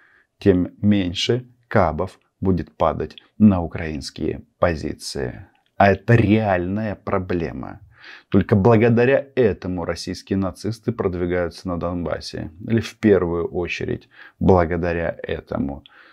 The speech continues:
Ну а мы что? Мы насладимся, как оно горит? Вам же тоже это нравится. Признайтесь.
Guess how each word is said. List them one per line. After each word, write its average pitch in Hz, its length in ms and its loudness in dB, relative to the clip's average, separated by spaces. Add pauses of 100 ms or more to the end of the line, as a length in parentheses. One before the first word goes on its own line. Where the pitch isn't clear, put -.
(200)
Ну 147 180 6
а 165 60 6
мы 156 180 2
что? - 560 -4 (240)
Мы 101 180 4
насладимся, 113 920 0 (480)
как - 260 2
оно 87 180 0
горит? 80 520 -4 (160)
Вам 110 280 4
же 110 140 -2
тоже 92 440 0
это 80 220 -6
нравится. 65 760 -8 (680)
Признайтесь. 76 1000 -4